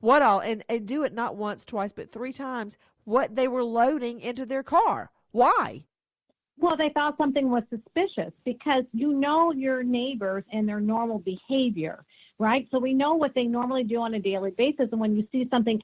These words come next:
Speaker 2: out of sync, out of norm, you're gonna question what that was.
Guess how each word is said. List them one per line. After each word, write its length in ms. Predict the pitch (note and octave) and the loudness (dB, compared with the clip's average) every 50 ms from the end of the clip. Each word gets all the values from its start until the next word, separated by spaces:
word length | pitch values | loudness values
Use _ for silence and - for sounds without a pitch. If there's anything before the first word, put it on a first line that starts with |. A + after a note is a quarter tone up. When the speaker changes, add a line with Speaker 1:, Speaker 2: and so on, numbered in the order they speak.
| _ - | _ 0
Speaker 2:
out 260 | G#3+ A#3+ C#4 E4+ F4+ | 2 4 4 4 4
of 80 | F4 - - - | 2 0 -2 -4
sync, 220 | F#3 E3+ E3+ - _ _ - | -6 -6 -6 -8 _ _ -2
out 260 | G#3+ B3+ D4 F4 F4 | 0 2 2 2 2
of 60 | C4+ | 2
norm, 540 | A3+ A3 A#3 B3+ C4+ A#3 F3 D#3 E3 F#3+ G#3 - _ _ _ _ _ | 2 0 0 2 0 0 -2 -2 -4 -8 -8 -10 _ _ _ _ _
you're 120 | - C4 C#4 | -2 0 2
gonna 200 | D4+ D4 D4 D4 | 2 2 0 -2
question 680 | - _ D#4+ D4+ E4+ F4+ - - - A#3+ A#3 A#3 A#3+ - - | 0 _ 4 4 4 4 2 -2 -2 -2 -2 -2 -4 -6 -6
what 280 | G#3+ G3 A#3 B3+ C4 C4 | -4 -2 0 0 0 0
that 220 | - C4+ C4+ B3+ - | 0 0 0 -2 0
was. 320 | A3 D4 E4+ D4+ G3+ - | 0 2 2 2 0 -2